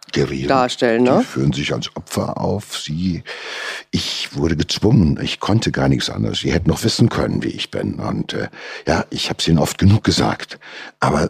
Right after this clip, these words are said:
Speaker 1: sie haben das ignoriert. Was sollte ich denn sonst tun? Und so weiter. So wird sich dann gerne dargestellt, wie gesagt, weil diese Leute an ihre eigenen, an ihre eigenen, äh, Tatanteile, an ihre,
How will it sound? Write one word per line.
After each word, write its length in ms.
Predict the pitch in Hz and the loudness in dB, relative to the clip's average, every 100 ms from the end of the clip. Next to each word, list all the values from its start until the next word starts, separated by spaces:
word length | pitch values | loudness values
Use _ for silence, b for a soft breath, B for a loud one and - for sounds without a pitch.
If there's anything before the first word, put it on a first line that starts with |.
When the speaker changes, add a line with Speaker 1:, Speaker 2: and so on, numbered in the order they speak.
| - | -2
Speaker 1:
sie 240 | - 71 | 0 0
haben 120 | 69 78 | 2 2
das 120 | - | 0
ignoriert. 560 | - 82 76 101 - | 0 2 2 2 0
Was 280 | - - - | -2 -2 -2
sollte 300 | - - - | 0 0 -2
ich 140 | - - | -6 -2
denn 200 | 69 71 | -2 0
sonst 360 | 82 - - | 0 -2 -4
tun? 300 | - - - - | -8 -10 -12 -10
Und 200 | - - | -10 -10
so 120 | - | -10
weiter. 280 | 107 - 135 | -8 -4 -2
So 200 | 76 107 | 0 2
wird 180 | 104 - | 0 -2
sich 140 | 90 | -4
dann 160 | 85 82 | 0 2
gerne 300 | 76 73 82 | 2 4 2
dargestellt, 680 | - 57 82 - - 90 78 | 0 -4 -4 -4 -4 -4 -4
wie 40 | 76 | -6
gesagt, 280 | 82 78 | -6 -4
weil 80 | 69 | -4
diese 260 | 65 82 85 | -2 0 0
Leute 360 | 62 76 - | 0 0 0
an 100 | 69 | 0
ihre 300 | 65 65 - - | 0 0 -4 -2
eigenen, 400 | 78 85 82 B B B B B | 2 4 4 B B B B B
an 160 | - 76 | -2 0
ihre 320 | 71 69 - | 0 -2 -4
eigenen, 540 | - 67 76 78 73 67 | -4 0 4 6 4 2
äh, 160 | 76 | -4
Tatanteile, 1080 | - - 78 92 - 80 - - 71 76 78 | -4 -2 -2 -4 -2 0 0 -2 -2 0 0
an 120 | - | 0
ihre, 320 | 62 - - | 0 -2 -6